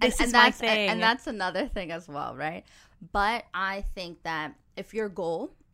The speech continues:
Speaker 2: is to be in a long-term committed relationship, make that connection first.
Speaker 1: Mm.
Speaker 2: And, and if this is a person that is gonna put in that effort to be with you, then he won't mind.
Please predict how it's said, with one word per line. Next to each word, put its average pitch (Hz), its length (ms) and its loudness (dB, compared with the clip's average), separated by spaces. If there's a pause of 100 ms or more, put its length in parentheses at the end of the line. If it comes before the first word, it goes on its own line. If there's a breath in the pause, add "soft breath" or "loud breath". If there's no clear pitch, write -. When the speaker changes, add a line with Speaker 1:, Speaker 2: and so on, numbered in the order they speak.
Speaker 2:
is 214 180 -10
to - 80 -10
be 214 160 -10
in 208 80 -8
a 208 60 -6
long-term 202 560 -8
committed 180 460 -10
relationship, 208 840 -10 (300 soft breath)
make 247 220 -8
that 240 120 -8
connection 175 440 -14
first. 170 300 -16 (120)
Speaker 1:
Mm. 190 400 -12 (300)
Speaker 2:
And, 214 580 -2
and 196 380 -6
if 220 220 -4 (120)
this 214 220 -6
is 208 100 -8
a 202 80 -10
person 214 520 -8
that 185 180 -8
is 185 100 -12
gonna 185 160 -8
put 190 220 4
in 190 80 -6
that 180 200 -8
effort 240 540 -10 (320 soft breath)
to 220 140 -2
be 170 260 -6
with 214 240 -6
you, 285 420 -4
then 170 480 -6 (240)
he 190 240 -14
won't 185 300 -10
mind. 185 400 -12